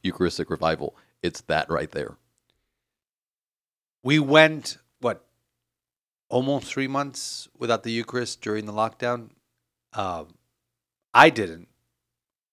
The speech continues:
Speaker 2: Everybody else did.
Speaker 1: Right.
Speaker 2: You were pretty much, you were pretty much there almost every Sunday and during Holy Week, so you didn't go without it.
Speaker 1: Right.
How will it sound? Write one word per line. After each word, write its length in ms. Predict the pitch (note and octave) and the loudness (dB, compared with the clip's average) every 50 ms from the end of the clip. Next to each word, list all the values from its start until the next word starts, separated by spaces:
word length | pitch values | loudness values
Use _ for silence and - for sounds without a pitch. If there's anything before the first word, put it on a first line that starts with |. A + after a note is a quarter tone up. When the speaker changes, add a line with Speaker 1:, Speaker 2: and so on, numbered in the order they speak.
| _ _ - | _ _ -4
Speaker 2:
Everybody 400 | A2 A2+ A2+ G2 G#2 G2+ G2+ F#2+ | -2 -2 0 -2 -2 -4 -4 -4
else 180 | F#2+ F2+ - | -6 -6 -8
did. 140 | - - - | -12 -10 -10
Speaker 1:
Right. 160 | E2+ - - _ _ _ _ _ _ _ _ _ _ _ _ _ _ _ _ _ _ _ _ _ - | -10 -10 -10 _ _ _ _ _ _ _ _ _ _ _ _ _ _ _ _ _ _ _ _ _ -12
Speaker 2:
You 280 | - A2 A2+ B2 C3 C#3 | -6 0 2 4 6 8
were 340 | C#3+ C#3+ C3+ B2 G#2+ - - _ _ _ _ _ _ - | 8 8 8 8 4 0 -10 _ _ _ _ _ _ -6
pretty 180 | - B2 B2 B2+ | 0 2 2 2
much, 160 | B2+ A2+ G2 | 0 -2 -2
you 80 | A2 | 0
were 80 | B2 C3 | 0 0
pretty 200 | C3 - B2+ B2 | 0 0 -2 -2
much 180 | A#2 A2+ - - | -2 -4 -4 -4
there 80 | A#2+ G#2+ | -4 -4
almost 260 | G2+ G2+ G2 - - | -4 -8 -12 -8 -8
every 180 | G2+ F#2 F#2 | -8 -8 -8
Sunday 420 | - - C#3 D3+ C#3 G2 - - - _ _ _ _ _ _ _ _ _ _ _ - | -4 -2 -2 -2 -2 -8 -16 -20 -20 _ _ _ _ _ _ _ _ _ _ _ -14
and 160 | G2+ G#2 G#2 | -12 -12 -8
during 220 | G2 G#2 G#2 F#2+ | -8 -8 -8 -6
Holy 200 | F2 G#2+ B2+ B2+ | -6 -6 -4 -4
Week, 120 | G#2+ F2+ - | -4 -6 -8
so 140 | - - - | -12 -10 -6
you 120 | - B2 | -6 -6
didn't 200 | A#2+ A#2 G#2 F2+ | -4 -6 -10 -10
go 100 | - F2+ | -10 -10
without 340 | E2+ E2 - D#2 - - - | -12 -10 -10 -12 -12 -12 -16
it. 120 | - - | -18 -18
Speaker 1:
Right. 120 | - - | -18 -20